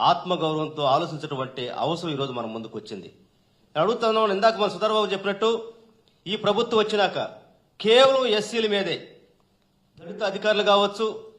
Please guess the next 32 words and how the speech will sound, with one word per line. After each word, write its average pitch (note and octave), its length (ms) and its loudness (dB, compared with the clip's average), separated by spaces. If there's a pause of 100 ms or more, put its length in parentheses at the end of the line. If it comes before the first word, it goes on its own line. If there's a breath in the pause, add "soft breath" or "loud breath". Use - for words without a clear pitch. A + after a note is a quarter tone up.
(460)
దళితుల A3 280 2
మీద G#3+ 240 4
కావచ్చు, G3+ 420 4
దళిత F#3+ 280 -2
మహిళల F#3+ 300 0
మీద F#3 140 0
కావచ్చు, F3+ 420 0
మొత్తం E3+ 400 -2
ఈ E3+ 40 -2
ఆరు F3 240 4
నెలలు F#3 140 0
మొత్తం E3 300 -4
కూడా E3 360 2 (180)
క్రైమ్ E3+ 260 -4
డేటా E3 220 -2
తీస్తే C#3+ 640 -6
వీళ్ళ D#3+ 240 -2
మీదే D3+ 360 -4
దాడులు C3 300 -2
జరుగుతున్నటువంటి A#2 680 -8
దానికి A#2+ 240 -8
సాక్ష్యం. G2+ 380 -12 (1200)
ఇటీవల G#3+ 540 4 (600)
కర్నూలు A3+ 320 2
జిల్లాలో G3+ 500 4 (340)
గోవిందం G3 400 2
అంటే F3+ 140 -2
ఒక D#3+ 160 -4
మహిళని F#3 480 0
ట్రాక్టర్ F3 580 -2
గుద్ది D#3 160 -8
చంపితే D3 760 -4